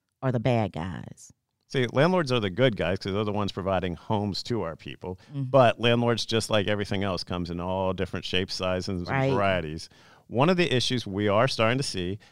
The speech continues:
Speaker 2: is that more and more, like, corporations are bu-, out-of-town corporations will buy up property and then have somebody else run it, right? So
Speaker 1: Mm-hmm.
Speaker 2: you don't even have the person who owns the property live in the community, and that does have an impact, right? Our ability to reach out or resolve things,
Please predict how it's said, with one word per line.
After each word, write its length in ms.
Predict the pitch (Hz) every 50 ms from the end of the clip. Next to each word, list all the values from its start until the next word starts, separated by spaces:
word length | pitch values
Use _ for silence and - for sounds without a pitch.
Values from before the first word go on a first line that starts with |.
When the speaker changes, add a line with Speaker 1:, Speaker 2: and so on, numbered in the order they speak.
| _ _ _ _ _
Speaker 2:
is 260 | 98 104 104 98 -
that 340 | - 98 95 95 95 - -
more 260 | 98 98 104 110 113 113
and 80 | 113
more, 640 | 104 101 101 98 101 101 101 98 98 98 95 98 - - _ _ _ _ _ _ _ _ _ _ _ _ -
like, 200 | 98 95 - _
corporations 680 | - - 139 135 131 139 113 107 107 - - 113 87
are 80 | 98 95
bu-, 160 | 85 82 92 - -
out-of-town 440 | 98 104 123 139 - - 117 104 104 104
corporations 560 | - 95 92 - - 92 90 - - 90 -
will 80 | 92 85
buy 260 | 80 85 87 92 95
up 140 | 92 - -
property 500 | - 85 80 82 - - 87 82 82 82
and 140 | - 80 85
then 140 | 82 80 82
have 180 | 82 85 80
somebody 260 | - - 85 80 80 80
else 200 | 78 73 - -
run 180 | 71 69 67
it, 80 | 69 - -
right? 260 | - 80 82 90 95 -
So 260 | - 95 90 90 90
Speaker 1:
Mm-hmm. 60 | 131 - - - _
Speaker 2:
you 80 | - 92
don't 180 | 113 113 113
even 200 | 110 107 104 90
have 340 | 87 - 92 95 98 98 87
the 40 | 92
person 340 | - - 98 95 - - 90
who 200 | 87 92 92 92
owns 340 | - - 95 92 92 92 -
the 80 | - 78
property 420 | - 90 85 82 - - 85 82
live 300 | 80 80 87 87 82 82
in 80 | 82 80
the 60 | 76
community, 480 | - - - 78 80 76 76 80 85 87
and 100 | 95 104
that 320 | 127 143 147 - - -
does 280 | - 110 107 107 104 -
have 180 | 98 92 90 90
an 80 | 82
impact, 420 | 80 82 78 - - - - - -
right? 160 | 78 82 82
Our 80 | 87
ability 300 | 92 90 85 90 90 82
to 40 | 82
reach 280 | 78 85 87 82 - 85
out 180 | 82 82 90
or 60 | 90 82
resolve 420 | 76 78 76 73 78 82 85 -
things, 380 | - 95 95 98 98 87 -